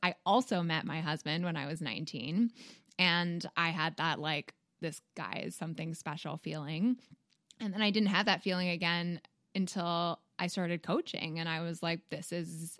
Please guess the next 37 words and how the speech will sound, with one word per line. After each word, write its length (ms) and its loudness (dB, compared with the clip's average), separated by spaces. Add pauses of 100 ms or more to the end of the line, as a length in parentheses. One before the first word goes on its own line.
a 60 -4
hundred 340 -4
percent, 400 -6
like, 260 -8
I 80 -4
need 180 -4
to 60 -6
do 180 -6
this." 320 -6
My 120 -2
gut 260 -6
was 240 -6 (300)
yelling, 760 2
like, 200 -6
screaming 880 0
at 80 -2
the 80 -2
top 140 -2
of 60 0
my 140 -2
lungs 340 -4
that 120 -4
I 100 -2
needed 280 -4
to 80 -12
do 140 0
it. 60 0
And 80 -4
it's 180 -6
so, 300 2 (460)
so 280 2
funny 400 2
that 140 2
we 100 0
have 220 -2
such 260 -4
similar, 680 -4